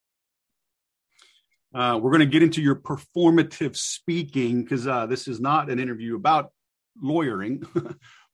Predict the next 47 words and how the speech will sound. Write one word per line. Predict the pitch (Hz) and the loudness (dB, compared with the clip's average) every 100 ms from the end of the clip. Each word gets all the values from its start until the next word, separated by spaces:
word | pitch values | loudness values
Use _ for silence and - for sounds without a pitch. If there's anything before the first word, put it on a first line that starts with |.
| - | -2
but, | 135 | 2
uh, | 131 123 120 110 107 _ - | 4 4 4 2 -4 _ -8
I | |
think | 127 135 | -4 -2
it | |
lays | 135 135 | -2 -2
the | 117 | -4
groundwork, | 131 147 147 120 117 117 | -2 0 0 -2 -6 -6
and | 113 | -8
I'm | 127 | -8
just | 120 113 | -8 -8
interested. | 127 123 90 90 - 113 - | -8 -8 -12 -14 -14 -14 -10
So, | - | -6
uh, | 135 170 135 117 110 - - - - - | -2 2 4 2 0 -10 -20 -20 -20 -2
everybody | 143 135 135 | 0 2 2
listening, | 139 139 123 117 - - _ - | 2 0 0 -2 -4 -10 _ -8
I | 156 | -4
do | 214 | 0
have | 175 | -2
a | 139 | -2
point, | - 151 113 | -2 -2 -2
believe | - 277 185 | -6 -4 -2
it | |
or | 170 | 0
not. | 151 110 _ _ _ _ _ _ _ | -2 -6 _ _ _ _ _ _ _
Uh, | 139 143 120 117 | 0 4 4 2
out | 156 208 | 0 2
of | 196 | 0
those, | 190 185 175 139 - - | 2 2 2 -2 -8 -8
out | 165 | -6
of | 170 | -2
those | 160 139 | -2 -2
hundred, | - 170 160 117 | -2 -2 0 -6
how | - 151 | -6 -4
many | 151 143 | -2 -2
did | 131 113 | -4 -4
you | 113 | -6
win? | 110 107 - _ _ _ - | -6 -8 -12 _ _ _ -10
I | |
gotta | 117 127 | -4 -4
assume | 117 127 127 | -2 -4 -2
you | 117 | -2
won | 113 120 117 107 | -2 0 -2 -2
more | 117 117 | -6 -6
than | 107 | -6
you | 107 | -4
lost. | 117 127 - | -6 -6 -12